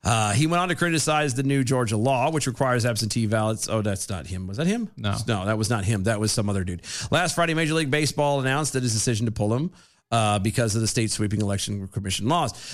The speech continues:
Speaker 2: There you
Speaker 1: The
Speaker 2: go.
Speaker 1: M L B commissioner, Robert Manfred Junior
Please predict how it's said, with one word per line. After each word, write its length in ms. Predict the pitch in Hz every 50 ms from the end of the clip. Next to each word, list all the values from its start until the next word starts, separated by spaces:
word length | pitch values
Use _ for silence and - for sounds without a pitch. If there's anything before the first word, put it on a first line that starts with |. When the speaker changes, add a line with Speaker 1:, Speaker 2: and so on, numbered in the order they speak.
| - - -
Speaker 2:
There 80 | -
you 220 | - 147 156 156 147
Speaker 1:
The 20 |
Speaker 2:
go. 60 | 185
Speaker 1:
M 180 | 214 220 214 214
L 160 | 214 214 208
B 260 | 170 202 202 196 196
commissioner, 680 | - 190 196 214 220 208 175 - - 151 135 123 110 98 87 90 - - - _ _ _ _
Robert 360 | - 123 135 135 156 151 - -
Manfred 520 | 104 117 123 127 123 - - 131 123 120 - - 104
Junior 720 | 98 104 110 120 123 120 117 110 104 98 65 58 58 57